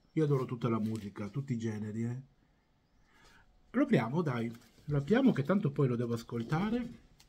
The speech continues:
Io non li conosco sinceramente loro. Ah, ma sono, sono pugliesi. Che bello, guardate.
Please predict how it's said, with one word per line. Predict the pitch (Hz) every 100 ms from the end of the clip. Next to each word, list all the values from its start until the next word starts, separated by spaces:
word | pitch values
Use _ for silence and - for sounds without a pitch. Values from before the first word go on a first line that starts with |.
| _ _ _ _
Io | 240
non | 330
li | 262
conosco | - 160 127 -
sinceramente | 135 127 - 131 123 123 117 117 120
loro. | 117 110 107 113 113 - - _ _ _ _ _ - - - _ _ _ _ _ _ _ _ _ _ _ _ _ _ _ _ _ _ _ _ _
Ah, | - 254 254 240 226 214 190
ma | 185
sono, | 180 208 208 208 196
sono | - 175 202 233 247
pugliesi. | - 185 208 262 214 160 147 143 131 123 131 _ _ _ _ _ _ _ _ _ _ _ _ _ _ _ _
Che | - 151
bello, | 135 196 262 190 139 131 135
guardate. | 180 180 127 - 240